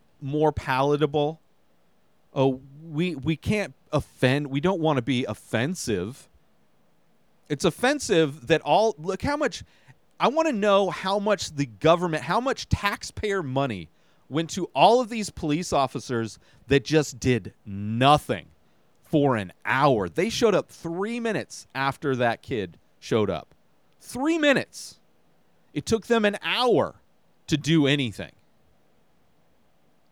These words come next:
Right? H-, what's the payroll for that hour of them standing around literally doing nothing but playing around on their phones,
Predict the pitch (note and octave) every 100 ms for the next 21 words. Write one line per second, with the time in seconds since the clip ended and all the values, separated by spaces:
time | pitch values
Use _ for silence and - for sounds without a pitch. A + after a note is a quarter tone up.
0 | _ _ _ _ _ _ _ _ - C3+
1 | D#3 _ _ - D3 D#3 E3+ C#4+ - D4+
2 | - G3 A#3+ G#3+ D#3+ A#2 - D3 C#3+ C3+
3 | B2+ D3 D#3 C#3+ A#2 G#2+ _ B2+ B2+ C3+
4 | C#3 C3 - D3 D3 D#3 D3 C3+ C3 B2
5 | B2+ C#3 D#3 E3+ E3 E3 D#3+ C#3+ D3 C#3
6 | C#3 B2+ B2 A#2+ A#2 A2 - _ _ -
7 | A#2+ _ _ - D3 D3+ E3 E3 E3+ E3+
8 | F3+ F3 - D#3+ D#3 D3+ D3+ C#3+ - -